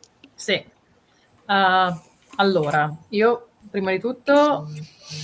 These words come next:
ho quasi un sorriso perché comunque è un potere molto bello e che, che a me non terrorizza, ma, mm,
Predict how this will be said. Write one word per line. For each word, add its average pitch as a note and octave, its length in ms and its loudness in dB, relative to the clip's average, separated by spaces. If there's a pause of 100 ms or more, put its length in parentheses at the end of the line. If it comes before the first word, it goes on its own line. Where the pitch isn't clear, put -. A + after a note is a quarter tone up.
(320)
ho F#3+ 120 -6
quasi G#3 200 2
un G#3 120 0
sorriso G3 520 0
perché F3+ 260 -4
comunque F#3+ 260 -2
è B3 40 2
un G#3 60 -6
potere F3+ 280 -2
molto F3 260 -4
bello F3+ 600 -2
e D#3+ 480 -4
che, D#3+ 400 -2
che E3+ 80 -6
a D#3+ 40 -2
me E3 680 -2 (100)
non G3 280 -4
terrorizza, G3+ 720 0
ma, F3 460 0 (240)
mm, D#3 520 -8